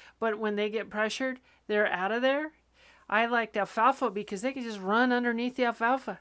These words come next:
<laughs> You know, you don't have, you may not have that, or it may not be the season where it's high enough, but they can't, they, you know, they're just,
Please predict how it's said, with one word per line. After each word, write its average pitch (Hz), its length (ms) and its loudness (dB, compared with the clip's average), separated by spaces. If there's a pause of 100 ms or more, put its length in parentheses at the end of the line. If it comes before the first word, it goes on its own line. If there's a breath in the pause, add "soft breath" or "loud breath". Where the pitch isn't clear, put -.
<laughs> - 80 -20
You 185 100 -6 (140)
know, 254 100 -4 (160)
you 214 80 -10
don't 247 260 2
have, 233 240 -4
you - 320 -10
may 240 160 0
not 233 180 4
have 226 240 2
that, 233 200 2
or 220 80 2
it - 80 -4
may 208 140 -4
not 208 180 -2
be 214 120 -6
the 190 120 -6
season 214 400 -6
where 196 100 -2
it's 190 120 -8
high 254 220 -2
enough, 214 260 -4 (520 loud breath)
but 202 120 -6
they 277 100 2
can't, 302 460 -6
they, 285 360 -4 (640 loud breath)
you 262 160 -4
know, 254 140 4
they're 269 160 4
just, 269 320 -4